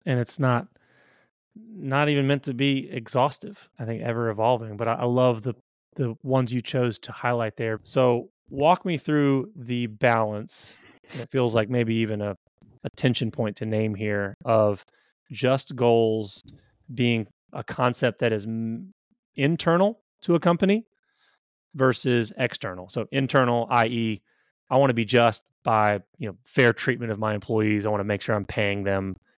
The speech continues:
generously and fairly, competitively, versus thinking about this externally as maybe only in terms of community engagement, volunteering. What are we doing as a company to give,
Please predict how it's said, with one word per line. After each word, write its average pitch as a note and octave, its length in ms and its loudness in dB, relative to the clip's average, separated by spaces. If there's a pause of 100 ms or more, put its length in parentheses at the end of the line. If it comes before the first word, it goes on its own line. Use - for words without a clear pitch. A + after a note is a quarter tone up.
(220)
generously G2+ 640 2
and F#2+ 200 -4 (180)
fairly, F#2+ 500 0 (500)
competitively, G2 680 -4 (600)
versus B2+ 400 2
thinking B2 260 2
about A2+ 200 2
this A2 300 -2 (300)
externally F#2+ 840 -4 (420)
as G2+ 600 0 (120)
maybe A2+ 220 -4
only A#2 320 2
in G#2 140 2
terms G#2 520 0
of G2+ 560 2 (640)
community B2 380 0
engagement, G#2 640 -2 (140)
volunteering. G#2 880 0
What B2+ 140 4
are B2 60 6
we A#2 120 2
doing A2+ 360 0
as G#2+ 120 0
a G#2 60 -2
company G#2 380 -2
to G2 80 -6
give, G2+ 300 -2